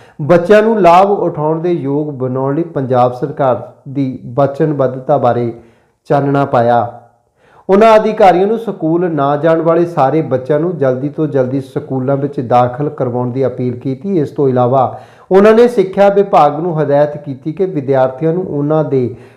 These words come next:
ਮਿਡ ਡੇ ਮੀਲ ਤੋਂ ਬਾਅਦ ਆਇਰਨ ਅਤੇ ਫੋਲਿਕ ਐਸਿਡ ਦੀਆਂ ਗੋਲੀਆਂ ਦੇਣੀਆਂ ਯਕੀਨੀਆਂ ਬਣਾਈ ਜਾਣ ਅਤੇ ਇਹਨਾਂ ਗੋਲੀਆਂ ਦਾ ਪ੍ਰਬੰਧ ਅਧਿਆਪਕਾਂ ਦੀ ਨਿਗਰਾਨੀ ਹੇਠ ਕੀਤਾ ਜਾਵੇ। ਉਹਨਾਂ ਵਿਦਿਆਰਥੀਆਂ ਨੂੰ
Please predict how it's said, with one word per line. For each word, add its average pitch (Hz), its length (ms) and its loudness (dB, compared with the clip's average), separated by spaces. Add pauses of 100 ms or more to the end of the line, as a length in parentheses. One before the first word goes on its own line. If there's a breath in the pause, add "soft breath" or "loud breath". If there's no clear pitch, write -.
(120 loud breath)
ਮਿਡ 180 380 4
ਡੇ 220 200 6
ਮੀਲ 185 340 2
ਤੋਂ 196 160 0
ਬਾਅਦ 156 360 0
ਆਇਰਨ 160 600 0 (100)
ਅਤੇ 151 220 -2
ਫੋਲਿਕ 156 500 -2
ਐਸਿਡ 151 540 -2
ਦੀਆਂ 139 300 -2 (420 loud breath)
ਗੋਲੀਆਂ 175 420 4
ਦੇਣੀਆਂ 165 480 0
ਯਕੀਨੀਆਂ 139 460 -4
ਬਣਾਈ 135 320 -6
ਜਾਣ 120 320 -4 (1160 soft breath)
ਅਤੇ 226 200 6
ਇਹਨਾਂ 226 200 4
ਗੋਲੀਆਂ 196 380 4
ਦਾ 214 120 2
ਪ੍ਰਬੰਧ 165 440 0
ਅਧਿਆਪਕਾਂ 175 520 0
ਦੀ 170 140 0
ਨਿਗਰਾਨੀ 139 520 0
ਹੇਠ 165 140 -4
ਕੀਤਾ 139 300 -4
ਜਾਵੇ। 135 340 0
ਉਹਨਾਂ 160 420 2
ਵਿਦਿਆਰਥੀਆਂ 131 640 -2
ਨੂੰ 156 100 -2